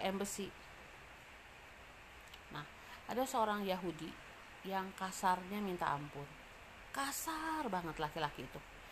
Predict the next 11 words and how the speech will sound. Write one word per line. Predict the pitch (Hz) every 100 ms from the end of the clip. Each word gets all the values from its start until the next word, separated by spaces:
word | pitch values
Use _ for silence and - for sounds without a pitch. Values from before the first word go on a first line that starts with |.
| - - -
Jadi | 247
ketika | 277 254 233
kami | 226 214 202
nunggu | 202 202 180 185 -
untuk | - 196 196 185
minta | 185 175 170 170
visa, | 269 294 - 165 151 - - - -
ya, | 202 -
untuk | 190 180 - -
dipanggilkan | 190 180 180 180 240 240 175 170
pendaftaran, | 180 175 160 - 175